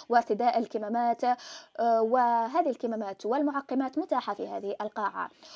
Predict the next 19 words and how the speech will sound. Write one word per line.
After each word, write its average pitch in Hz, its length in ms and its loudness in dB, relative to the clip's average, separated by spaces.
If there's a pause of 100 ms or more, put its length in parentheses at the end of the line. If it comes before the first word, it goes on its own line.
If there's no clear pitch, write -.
(120)
ويطلب 262 840 2 (200)
من 254 240 0
جميع 254 500 0
المشاركين 240 800 -2
التسجيل، 254 1040 -2 (2250)
وين-، 302 640 2 (180)
يحصل 285 560 2
هؤلاء 247 720 2
المشاركون 226 800 0 (300)
المسجلون 240 880 2
على 240 540 0
رابط 233 400 -2
يسمح 254 600 0
لهم 254 280 -2
بالمشاركة 214 540 0
في 262 100 -2
المناقشات، 214 680 -2
ويمكنهم 240 600 0
كذلك 233 600 -2